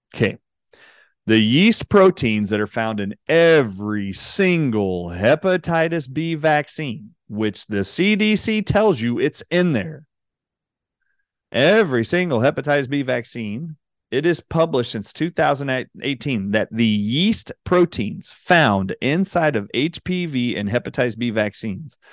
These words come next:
is linked directly to vitiligo,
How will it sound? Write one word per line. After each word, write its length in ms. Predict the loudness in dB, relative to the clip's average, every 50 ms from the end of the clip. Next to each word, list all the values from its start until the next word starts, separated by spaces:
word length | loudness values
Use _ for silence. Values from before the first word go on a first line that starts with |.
| -20 -20 -20 -20 _ _ _
is 300 | 2 4 6 6 4 4
linked 580 | 2 2 4 4 6 4 4 2 -2 -6 -14 -18 -16 -14 -6
directly 1080 | 0 2 4 4 4 0 -2 0 2 2 2 2 -2 -6 -4 -4 -2 -2 -4 -6 -10 -16 _ -6
to 420 | -2 0 0 0 -2 -6 -12 -18 -20 _ _ _ _ _ _ _ _ _ _ _ -20
vitiligo, 1000 | -18 -16 -2 4 4 4 6 6 6 6 8 6 6 6 6 6 6 6 2 0